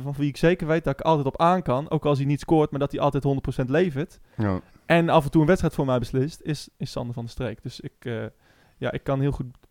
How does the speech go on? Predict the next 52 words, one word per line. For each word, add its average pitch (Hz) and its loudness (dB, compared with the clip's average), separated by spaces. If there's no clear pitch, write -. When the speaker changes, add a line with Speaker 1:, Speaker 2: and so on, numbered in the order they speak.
Speaker 1:
begrijpen 147 4
dat 131 0
hij 131 -2
hem 127 -4
opstelt, 127 -2
ondanks 147 -4
dat 131 -6
ik 131 -8
zelf 143 -4
ook 143 -6
af 147 -4
en - -12
toe, 143 -2
of - -14
meestal, 139 0
enorm 170 4
boos 127 4
word 120 -4
en 135 -6
gefrustreerd 135 -6
raak 127 -4
als 131 -4
hij 123 -6
voor 127 -4
de 117 -10
tiende 156 0
keer 117 -6
die 117 -12
bal 123 0
van 120 -6
zijn 123 -8
voet 120 -6
laat 120 -6
stuiteren. - -14
Heel - 8
Speaker 2:
Ja, 415 10
Speaker 1:
irritant. 120 0
Speaker 2:
het 113 -6
is, - -8
eh, 117 -4
het 95 -10
is 98 -12
inderdaad, 98 -8
Speaker 1:
Maar 156 4
ja, 147 4
het - -10
Speaker 2:
ja. 165 0
Speaker 1:
is 147 -2
wel, 147 2
eh, 135 0
goud 143 -2
waard. 120 -6